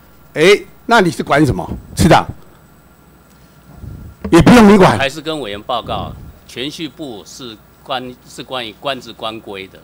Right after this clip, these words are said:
Speaker 2: 那有，有，有关于一些所谓的个案的认定的部分，因为他的情况可能是有点复杂，我们不能按，在，不能说就个案认定，这是一项的做法。
Speaker 1: 有点复杂，各位听听看，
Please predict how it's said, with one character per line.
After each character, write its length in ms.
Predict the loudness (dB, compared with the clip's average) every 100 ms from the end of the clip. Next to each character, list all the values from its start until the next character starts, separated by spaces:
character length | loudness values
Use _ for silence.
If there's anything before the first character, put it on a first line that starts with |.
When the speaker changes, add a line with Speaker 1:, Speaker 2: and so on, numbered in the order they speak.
| _ _ _ _ _
Speaker 2:
那 140 | -8 -8
有， 340 | -8 -12 -12
有， 120 | -16 -18 -20
有 160 | -16 -16
关 240 | -8 -8
于 40 | -8
一 80 | -12
些 180 | -14
所 200 | -14 -14
谓 140 | -12 -10
的 80 | -12
个 320 | _ -8 -6
案 140 | -8
的 100 | -8 -16 -10
认 220 | -10 -10
定 160 | -14
的 60 | -16
部 200 | _ -20
分， 260 | -12 -12 -12 _ _ _ _
因 100 | -14
为 80 | -10
他 140 | -12
的 40 | -12
情 160 | -14
况 140 | -14 -14
可 160 | -18
能 100 | -20
是 200 | -18 -18
有 160 | -18 -18
点 120 | -18
复 200 | -20 -20
杂， 220 | -20 -20 -20 _ _ _ -20
我 80 |
们 100 | -18
不 120 | -14 -12
能 120 | -10
按， 200 | -12 -14
在， 220 | -14 -14 -12
不 80 | -16
能 180 | -16 -16
说 320 | -14 -12 -14
就 140 | -16 -16
个 140 | -14
案 100 | -14
认 160 | -16 -18
定， 140 | -16
这 140 | -16
是 100 | -18
一 100 | -18
项 220 | -16 -16 -16
的 60 |
做 140 | -20 -20
法。 160 | _ _ _ _ _ _ _ _ _ _ _
Speaker 1:
有 160 | -2 0
点 160 | 0
复 160 | -2 -2
杂， 240 | -2 -4 -8 -20 2
各 120 | 4
位 220 | 6 6 2 4
听 100 | 6
听 140 | 8
看， 260 | 6 4